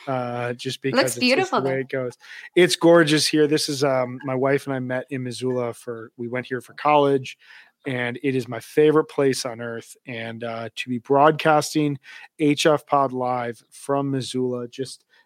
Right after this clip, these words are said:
Speaker 1: I, I can see Mount Sentinel and Mount Jumbo out our kitchen window. Uh, we've been doing some hiking. We did some skiing. Um, we have been looking at houses, which, you know, who knows what will happen with that in this market, but my goodness,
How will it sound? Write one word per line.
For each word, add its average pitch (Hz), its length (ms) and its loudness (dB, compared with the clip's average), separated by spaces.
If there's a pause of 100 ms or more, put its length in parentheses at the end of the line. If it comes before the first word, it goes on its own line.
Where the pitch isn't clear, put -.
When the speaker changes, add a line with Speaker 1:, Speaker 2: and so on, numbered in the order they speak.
(140)
Speaker 1:
I, 139 80 -8 (100)
I 160 60 -4
can 139 160 -2
see 170 640 -2
Mount 147 340 -4
Sentinel 139 800 -4
and 127 160 -8
Mount 120 220 -10
Jumbo 120 540 -10
out 120 240 -10
our 117 140 -8
kitchen 120 460 -12
window. 127 520 -2 (440)
Uh, 120 140 -10
we've 120 140 -4
been 123 120 -6
doing 123 180 -6
some 123 160 -12
hiking. 160 640 2
We 131 100 0
did 120 220 -8
some - 160 -12
skiing. 151 800 -2 (400)
Um, 120 720 -4 (380)
we 123 680 -4 (500)
have 131 120 -8
been 147 140 2
looking 147 200 -4
at 127 120 -10
houses, 156 800 2
which, 135 380 -2
you 160 100 -4
know, 131 180 -6
who 147 200 -8
knows 139 320 -2
what 139 100 -6
will 131 100 -8
happen 135 340 -6
with 127 120 -6
that 127 200 -8
in 113 300 -10
this 139 280 -2
market, 151 500 0
but 127 200 -10
my 143 180 -4
goodness, 131 520 -6